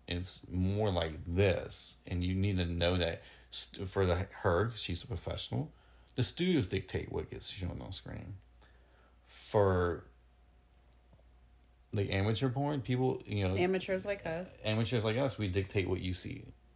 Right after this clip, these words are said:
Speaker 1: what we wanna see, or what our fans wanna see from us. So then we, therefore, we then make it way they want to.
Speaker 2: Yeah, we try to be as com-, as accommodating as possible, and we have a lot of fans that like squirting.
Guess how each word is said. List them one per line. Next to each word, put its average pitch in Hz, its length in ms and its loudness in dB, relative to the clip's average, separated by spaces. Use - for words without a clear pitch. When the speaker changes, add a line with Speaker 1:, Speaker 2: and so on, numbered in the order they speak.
Speaker 1:
what 92 200 2
we 95 100 2
wanna 90 260 2
see, 95 160 -4
or 95 220 6
what 98 200 6
our 90 100 4
fans 95 460 0
wanna 87 200 -4
see 90 200 -6
from 92 280 -2
us. 90 220 -2
So 90 60 -6
then 90 220 -2
we, 92 100 0
therefore, 90 580 0
we 95 140 0
then 92 280 2
make 95 300 6
it - 180 -2
way 90 220 2
they 101 260 8
want - 340 -2
to. - 180 -10
Speaker 2:
Yeah, 285 400 6
we 294 140 2
try 294 240 4
to 262 60 6
be 220 120 0
as 175 160 0
com-, 170 320 -4
as 185 220 2
accommodating 175 680 -2
as 156 120 -6
possible, 143 600 -6
and 156 280 -4
we 180 140 -2
have 180 220 0
a 170 60 -2
lot 151 320 0
of 147 320 -2
fans 139 440 -2
that 135 300 -4
like 135 220 -4
squirting. 139 640 -6